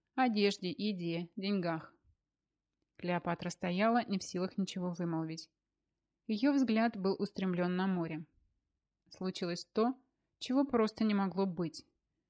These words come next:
В очередной раз римляне биты парфянами.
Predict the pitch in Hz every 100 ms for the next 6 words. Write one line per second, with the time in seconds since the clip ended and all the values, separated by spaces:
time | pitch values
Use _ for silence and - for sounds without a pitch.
0 | _ - 202 - 240 262 285 294 240 175
1 | - - 190 185 226 226 233 233 226 180
2 | 160 170 - 165 - 185 - - 165 156
3 | 156 185